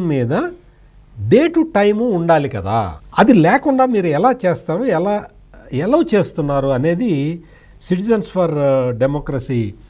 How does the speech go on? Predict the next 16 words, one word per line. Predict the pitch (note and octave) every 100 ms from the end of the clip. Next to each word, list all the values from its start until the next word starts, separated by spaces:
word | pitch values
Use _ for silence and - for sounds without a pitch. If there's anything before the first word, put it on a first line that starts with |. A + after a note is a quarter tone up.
| - - - B2+
ఆ, | A#2 A2 G#2+ G2+ G#2
ఆయన | A2+ A2
బాధ్యుడు, | A#2+ D#3 D3 C#3+ G#2 C#3+ G3 - - - - -
ఆ, | A#2 A#2 A2+
నిమ్మగడ్డ | A#2+ D#3 D#3+ C3+
రమేష్ | A#2 B2+ F#3+ -
కుమార్ | D3+ C3 F#3+ -
ప్రశ్నిస్తున్నారు. | D3+ - A2 - - D2+ D2+ - - - C#3+ C3+
నిమ్మగడ్డ | E3+ G3+ G3+
రమేష్ | F#3 F3+ F#3 E3+
కుమార్ | F3+ F3 F3
అంటే | F3+
మనందరికీ | F3+ D3 C#3+ D3+ C3
తెలుసు, | C3+ C3+ C3+ D#3 C4 - - - - - - C#3
ఆ, |
ఆంధ్రప్రదేశ్ | B2+ C3+ D3+ E3+ D3+ D#3+ D3+ C3 - C3 A#2